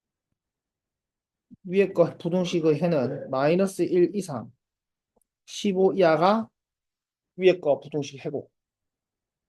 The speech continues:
밑에 거 십이랑 이십이랑 마마 붙이면 되겠지? 사이값이니까 뭐겠노? 십보다 크다,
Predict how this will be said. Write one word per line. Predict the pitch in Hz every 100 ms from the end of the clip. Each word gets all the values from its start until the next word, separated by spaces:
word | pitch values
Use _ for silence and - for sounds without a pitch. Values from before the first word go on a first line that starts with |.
| -
밑에 | 185 208
거 | 143 - _ _ _ - - _ _ _ _ _ _ _ _ _ _ _ _ _ _ _ _ _
십이랑 | - - 233 220 214 190 165
이십이랑 | 156 185 214 180 160 135
마마 | 131 160 165 165
붙이면 | 165 147
되겠지? | 139 143 131 120 117 _ _ _ _ _
사이값이니까 | - 226 226 170 170 143
뭐겠노? | 131 170 160 117 _ _ _ _ _ _ _ _ _ _
십보다 | - 220 196 214 208 196
크다, | - 208 190 190 185 180 180